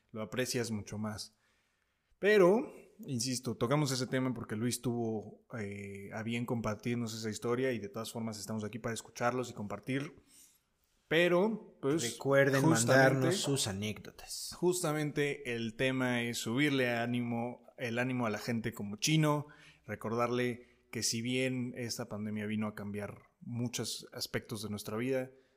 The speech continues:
Speaker 1: también puede darnos diversión en cada momento, ¿no? Y, pues, también, eh, otra anécdota que nos compartieron fue precisamente el motivo por el cual nosotros somos cuñados. Caro nos compartió que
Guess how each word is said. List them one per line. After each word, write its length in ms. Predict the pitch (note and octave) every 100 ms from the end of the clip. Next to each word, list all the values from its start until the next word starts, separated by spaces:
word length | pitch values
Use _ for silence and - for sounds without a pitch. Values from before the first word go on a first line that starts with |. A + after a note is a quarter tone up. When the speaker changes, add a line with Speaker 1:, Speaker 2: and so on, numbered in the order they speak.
| _
Speaker 1:
también 640 | A2 A2 B2 B2 B2 G#2+ _ _ _
puede 260 | - A#2 A2+
darnos 380 | A2+ A2 A2 G#2
diversión 560 | G2+ G2+ A2+ A2+ A2+ A2
en 200 | G#2+ G2+
cada 260 | A2+ G#2+
momento, 500 | G2+ G2 G2 G2 G2+
¿no? 240 | G#2 B2+ C#3 - - -
Y, 280 | D3 F3 G#3+
pues, 280 | A3 B2+ -
también, 560 | G#2 G#2 G#2 A2+ E3+ D#3 - -
eh, 180 | G#2 G2
otra 320 | G2+ A2 A#2+
anécdota 440 | A2 A#2 A#2+ A2+ A2+
que 80 |
nos 120 | A2 G#2
compartieron 600 | G#2+ A2 G#2 A#2+ C3 D3
fue 160 | A2
precisamente 840 | - - - D3 D#3 C3+ C3 C3+ C3
el 80 | A#2
motivo 360 | G#2 A#2 A#2+
por 140 | A#2 G2+
el 60 |
cual 200 | G2 A2
nosotros 340 | G#2+ - G#2 G2
somos 200 | G#2+ -
cuñados. 640 | G2+ A2+ B2+ C3+ C3+ - _ _ _ _ _
Caro 320 | - B2 B2 B2
nos 180 | A2+
compartió 600 | - G#2 G#2 G#2 A#2 A#2 A2+
que 520 | A#2 A2 G#2 G2